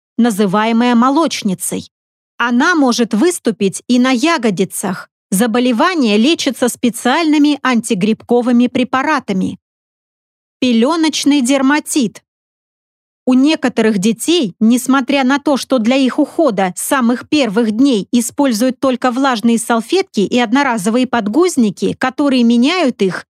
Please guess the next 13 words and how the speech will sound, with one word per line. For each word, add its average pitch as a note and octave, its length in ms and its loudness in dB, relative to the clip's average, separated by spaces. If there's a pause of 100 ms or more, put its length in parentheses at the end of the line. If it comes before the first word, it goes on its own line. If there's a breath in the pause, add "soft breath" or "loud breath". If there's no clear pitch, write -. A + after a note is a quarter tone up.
(120)
лишь D4 300 2
через B3+ 340 -2
каждые D4 440 0
шесть A#3 340 -2
часов, A#3+ 560 -2 (320)
попка C#4+ 520 -2 (120)
остаётся A3+ 640 0
абсолютно C4 580 -2
чистой. - 580 -4 (380)
Но A#3 120 2
бывает C#4+ 720 0
и B3+ 100 2
наоборот. C4 680 0